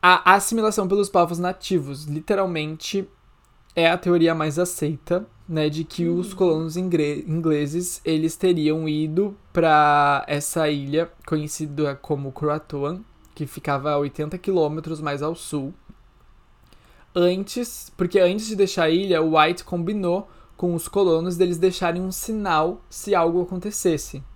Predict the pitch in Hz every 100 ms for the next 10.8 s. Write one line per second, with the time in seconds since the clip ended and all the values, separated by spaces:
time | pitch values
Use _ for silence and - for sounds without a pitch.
0 | - - - 269 254 147 151 - 175 165
1 | 156 156 156 165 165 160 175 - 151 127
2 | - - - - 359 339 311 277 285 -
3 | 294 277 277 277 285 370 - 392 220 233
4 | 214 208 220 - - 233 - 247 254 277
5 | 277 277 247 214 226 226 269 269 233 220
6 | 214 247 240 262 254 240 233 254 269 262
7 | 277 285 392 427 240 196 190 _ 151 147
8 | 175 160 - 147 - - - 226 285 254
9 | 220 226 214 202 196 202 - 196 208 190
10 | 180 202 - - 180 170 170